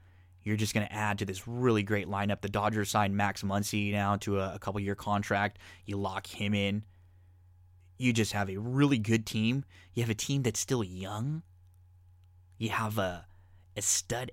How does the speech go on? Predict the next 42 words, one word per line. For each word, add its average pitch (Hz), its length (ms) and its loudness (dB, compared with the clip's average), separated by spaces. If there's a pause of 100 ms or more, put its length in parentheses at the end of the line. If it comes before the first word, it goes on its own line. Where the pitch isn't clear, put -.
ace 113 360 -4
at 107 80 -4
the 98 60 -6
top 110 300 -2
of 107 80 0
the 101 60 -2
rotation 107 760 -2 (760)
in 101 160 -6
Buehler. 117 500 2 (280)
You 120 80 0
know, 117 220 4
you, 110 320 -4
anytime 139 440 0
you 117 100 2
bring 117 180 4
up 110 80 2
Kershaw, 117 400 0
someone's 110 300 2
gonna 110 140 4
mention 104 380 2
the, 95 240 -4
the 95 80 -8
playoff 104 460 0
stuff. 101 320 0
I 101 80 4
don't 135 180 0
really 127 200 2
think 117 180 0
that's 107 140 2
very 107 220 2
fair 107 480 2 (520)
to 104 100 -4
hold 110 300 2
against 104 460 -2
him 101 260 2 (640)
as 107 140 0
much 135 380 6
as 117 120 2
we 123 140 4
did 127 160 6
before, 123 400 6
right? 107 300 4